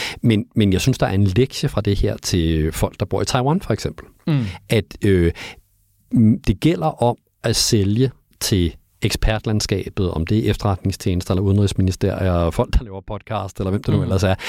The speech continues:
Speaker 1: at, at sælge, hvis nogle af de her ting forandrer sig. Det faktisk er lidt vigtigt for min udenrigspolitik, om de gør det.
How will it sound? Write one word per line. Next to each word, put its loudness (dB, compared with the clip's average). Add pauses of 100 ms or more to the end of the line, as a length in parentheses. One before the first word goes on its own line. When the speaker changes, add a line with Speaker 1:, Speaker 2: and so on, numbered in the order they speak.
(260)
Speaker 1:
at, 2 (680)
at 0
sælge, 2
hvis 0
nogle 4
af 4
de 0
her 4
ting -4
forandrer -2
sig. 0
Det -4
faktisk -2
er 2
lidt -2
vigtigt 0
for 0
min 4
udenrigspolitik, 0
om 0
de -4
gør 0
det. -6